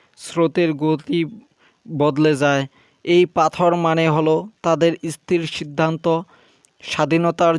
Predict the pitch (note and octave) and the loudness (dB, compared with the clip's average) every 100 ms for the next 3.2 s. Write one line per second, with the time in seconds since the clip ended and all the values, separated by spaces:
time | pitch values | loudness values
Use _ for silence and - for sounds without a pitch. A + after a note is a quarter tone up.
0 | D#3 E3 E3 D#3+ C#3 C#3 D#3 D#3+ D3+ F3 | 0 0 0 0 -2 -2 0 0 0 2
1 | E3+ D3+ E3 - F3 - E3 D3 E3 E3 | 0 0 -6 -4 -8 -4 -6 -4 -4 -4
2 | - _ _ - D#3+ E3 D#3+ D#3+ - - | -8 _ _ -4 2 4 2 -2 -12 -4
3 | E3+ E3 | 2 2